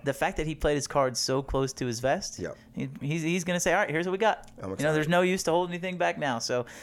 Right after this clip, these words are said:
Speaker 1: it'll be fascinating to see. Going over to the other side of the ball, I think this might be the matchup where, um, there, there's maybe not as many question marks, right, with the,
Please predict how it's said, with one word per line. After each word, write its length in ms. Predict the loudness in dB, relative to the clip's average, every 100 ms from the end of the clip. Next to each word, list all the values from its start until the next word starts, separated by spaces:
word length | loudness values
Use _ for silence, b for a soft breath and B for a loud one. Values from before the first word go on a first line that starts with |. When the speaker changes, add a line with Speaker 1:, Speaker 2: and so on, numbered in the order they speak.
| B
Speaker 1:
it'll 100 | -4
be 80 | 0
fascinating 500 | 2 2 0 -4 -4
to 60 |
see. 220 | -6 -8 -10 B
Going 180 | 2 4
over 140 | 4 0
to 100 | 2
the 140 | 4
other 140 | 4
side 320 | 2 2 4 2
of 60 |
the 40 | 2
ball, 220 | 4 4
I 140 | 2
think 240 | -2 -6 -4
this 200 | -4 0
might 240 | 0 0
be 120 | -2
the 80 | -2
matchup 500 | 0 -2 0 -4 -4
where, 360 | -2 0 0 -2 B B -6
um, 420 | -2 0 -2 -4 -12 -20 -16
there, 240 | -4 -2 0
there's 400 | 0 0 -2 -2
maybe 220 | -2 0
not 160 | 2 2
as 100 | 0
many 120 | -2
question 380 | 2 0 0 -2
marks, 300 | -2 -2 0
right, 160 | 0 2
with 200 | -2 2
the, 200 | 2